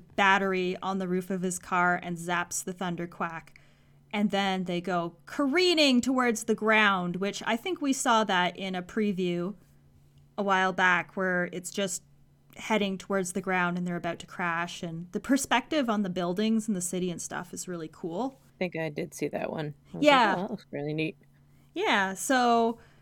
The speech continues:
Speaker 1: they're heading down, they're about to die,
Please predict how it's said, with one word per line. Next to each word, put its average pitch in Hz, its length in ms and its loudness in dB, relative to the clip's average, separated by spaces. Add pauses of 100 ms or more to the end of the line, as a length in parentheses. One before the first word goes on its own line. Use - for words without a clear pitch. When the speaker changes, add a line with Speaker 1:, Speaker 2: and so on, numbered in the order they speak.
(160)
Speaker 1:
they're 202 420 0
heading 285 340 4
down, 247 560 4
they're 190 160 -2
about 214 260 2
to 220 80 0
die, 196 720 2